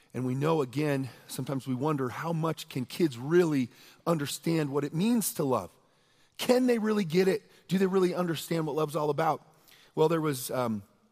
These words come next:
some children who were asked to define or describe what love is, and here's some of their answers. Rebecca, who was eight, said, When my grandmother got arthritis, she couldn't bend over and paint her toenails anymore,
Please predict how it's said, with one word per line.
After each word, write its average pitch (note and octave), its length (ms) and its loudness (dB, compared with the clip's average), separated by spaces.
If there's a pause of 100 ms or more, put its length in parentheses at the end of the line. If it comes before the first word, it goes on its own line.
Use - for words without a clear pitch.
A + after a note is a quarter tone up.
(120)
some C#3+ 180 -4
children F3 480 -2
who E3 120 0
were D#3 180 -2
asked D3+ 520 -2 (340)
to E3+ 160 0
define D3 580 -2
or D#3+ 60 -2
describe C3+ 580 -4
what C3 160 -4
love B2 220 -2
is, E3+ 320 0 (480)
and B2+ 120 -6
here's D3 200 -4
some D3+ 200 -2
of C#3 40 0
their C3 140 0
answers. D3+ 520 -4 (480)
Rebecca, D3 440 0
who D3+ 140 0
was C3+ 180 0
eight, E3 280 0
said, C#3+ 360 0 (280)
When D#3 180 2
my C#3+ 140 -2
grandmother E3 600 0
got C#3 220 0
arthritis, B2+ 760 -4 (420)
she - 140 -8
couldn't F3 300 0
bend F#3 200 2
over D3+ 240 0
and D3+ 120 -2
paint C#3+ 260 -6
her C3+ 140 -8
toenails D#3 540 -4
anymore, G#2 440 -6